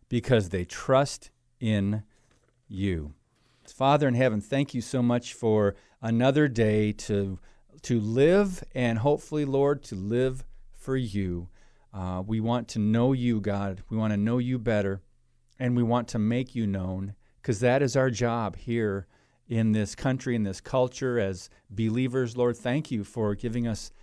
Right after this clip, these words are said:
everything we need. Thank you for providing for us, and thank you for your protection. We ask for your ministering spirits to protect believers in Christ and their families, their health,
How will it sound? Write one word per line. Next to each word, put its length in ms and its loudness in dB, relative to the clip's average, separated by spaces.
everything 520 -2
we 120 0
need. 520 0
Thank 240 -4
you 80 -4
for 180 -6
providing 640 0
for 300 -2
us, 180 0
and 160 -4
thank 240 -2
you 60 -2
for 120 -8
your 200 2
protection. 720 -6
We 200 6
ask 400 0
for 160 -2
your 120 2
ministering 500 0
spirits 640 -2
to 420 0
protect 720 -2
believers 560 0
in 100 -2
Christ 600 -4
and 280 -2
their 120 2
families, 720 -4
their 180 -4
health, 540 -2